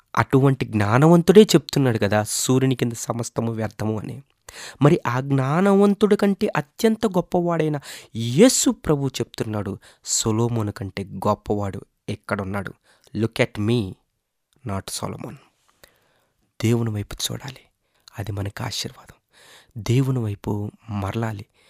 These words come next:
అది మనకి శ్రేయస్కరం. దేవుణ్ణే మనం నమ్ముకోవాలి.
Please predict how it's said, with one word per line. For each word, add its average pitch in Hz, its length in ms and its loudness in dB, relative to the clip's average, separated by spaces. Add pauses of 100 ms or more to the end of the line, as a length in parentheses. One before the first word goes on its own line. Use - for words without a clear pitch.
(300)
అది 101 120 -6
మనకి 98 300 -8
శ్రేయస్కరం. - 680 -8 (580)
దేవుణ్ణే 120 840 2 (100)
మనం 104 240 -6
నమ్ముకోవాలి. 117 600 -6